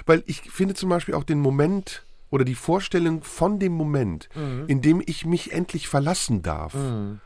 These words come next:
Speaker 1: finde ich unglaublich gut.
Speaker 2: Mhm. Der
Speaker 1: In,
Speaker 2: Moment.
Speaker 1: obwohl ich nicht
Speaker 2: Mhm.
Speaker 1: suizidgefährdet bin. Also es ist
Speaker 2: Mhm.
Speaker 1: nicht so, dass ich Selbstmord,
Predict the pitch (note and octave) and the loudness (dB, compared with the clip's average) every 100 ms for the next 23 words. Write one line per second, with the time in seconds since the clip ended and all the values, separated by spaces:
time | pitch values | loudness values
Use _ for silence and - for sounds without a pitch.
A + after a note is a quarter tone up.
0 | - - D3 C#3 E3 D3+ C3 A#2+ - A#2 | -16 2 2 4 0 2 2 0 -6 -4
1 | F2+ - A2 G#2 F#2+ - - - - - | -6 -6 -8 -8 -10 -14 -20 -20 -20 -20
2 | - - - C#3+ D3 A#2+ D3 E3 G3 F#3 | -20 -10 -6 0 2 6 6 8 6 6
3 | G3+ A#2+ F#3 F#3 - A3+ - - G2 E2+ | 0 2 2 2 0 0 2 2 2 2
4 | D#2+ F#2 F#2+ A#2 A2 F3 E3+ E3+ C#3+ B2 | 0 0 0 0 0 0 2 2 2 2
5 | B2+ E3 - - | 2 2 2 -4